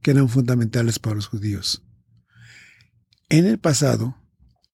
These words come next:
durante los cuarenta años en el desierto, Israel avanzó siempre hacia adelante hasta entrar a la tierra prometida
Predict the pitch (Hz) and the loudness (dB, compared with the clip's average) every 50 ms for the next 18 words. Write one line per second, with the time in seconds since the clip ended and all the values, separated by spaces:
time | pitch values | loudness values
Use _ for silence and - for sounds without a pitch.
0 | _ - 131 123 127 123 110 - 113 107 98 - - 117 120 127 120 127 127 131 | _ -2 2 4 4 4 2 0 0 0 0 0 0 2 2 2 2 2 2 2
1 | 117 113 127 117 110 107 107 104 - 160 160 170 - - - 160 - _ _ _ | 2 2 2 2 2 0 0 -2 0 0 0 0 -2 -6 -8 -8 -8 _ _ _
2 | _ _ _ _ - - - - - - _ _ - - 147 127 120 113 120 117 | _ _ _ _ -20 -20 -20 -20 -20 -20 _ _ -2 0 2 2 2 2 0 2
3 | 120 135 147 147 143 135 131 - _ _ _ _ _ - 120 120 120 117 117 110 | 2 4 4 4 2 0 -2 -8 _ _ _ _ _ -2 0 2 2 2 2 0
4 | - - 165 160 151 131 110 _ _ _ _ _ _ _ _ - - - - 131 | 2 2 2 2 2 0 -4 _ _ _ _ _ _ _ _ -8 -6 0 2 2
5 | 127 120 117 113 101 98 - 107 104 113 123 147 165 156 139 - 175 196 - _ | 2 2 0 -4 -6 -4 -4 -2 -2 0 0 0 0 0 0 -2 -4 -4 -4 _
6 | _ _ _ _ _ - - _ - - _ - - - - - 117 110 - 110 | _ _ _ _ _ -20 -20 _ -20 -20 _ -20 -20 -12 -4 -2 -2 0 0 0
7 | 107 - 135 135 135 131 131 120 - 131 120 123 117 117 113 107 107 107 156 151 | 0 2 2 4 4 4 2 4 2 2 2 2 0 0 -2 -4 -2 0 0 0
8 | 151 156 147 | 0 0 -4